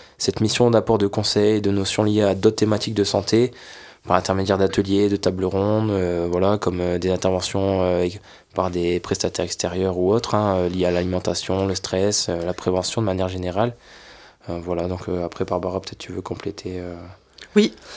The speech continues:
Speaker 2: oui, Anthony, comme il est face, euh, face au public, euh, ça lui permet aussi de me faire des relais, euh, individuels, euh, parce que les gens, forcément, qui pa-, comme ils passent du temps avec lui, ben, ils se confient un peu plus, euh,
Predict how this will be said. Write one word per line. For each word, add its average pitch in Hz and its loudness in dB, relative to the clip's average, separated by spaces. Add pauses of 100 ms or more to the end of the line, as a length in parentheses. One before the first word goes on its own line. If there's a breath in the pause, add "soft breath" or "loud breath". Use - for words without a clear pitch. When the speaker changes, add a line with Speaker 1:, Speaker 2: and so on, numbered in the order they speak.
(160 loud breath)
Speaker 2:
oui, 226 6
Anthony, 220 6
comme 214 8
il 208 6
est 190 8
face, 214 0
euh, 180 6
face 202 8
au 202 10
public, 202 2
euh, 185 6
ça 185 4
lui 175 2
permet 180 4
aussi 190 0
de 185 -2
me 170 4
faire 175 4
des 175 4
relais, 170 4 (520 loud breath)
euh, 156 0 (120)
individuels, 170 2 (380 loud breath)
euh, 165 6
parce 156 -2
que 175 4
les 165 8
gens, 180 4
forcément, 180 0
qui - -10
pa-, 160 2
comme - -2
ils 165 2
passent 160 -2
du 156 -6
temps 170 0
avec 156 0
lui, 185 0
ben, 156 0
ils 147 -2
se - -6
confient - -4
un 151 0
peu 151 -4
plus, 180 -2
euh, 151 -2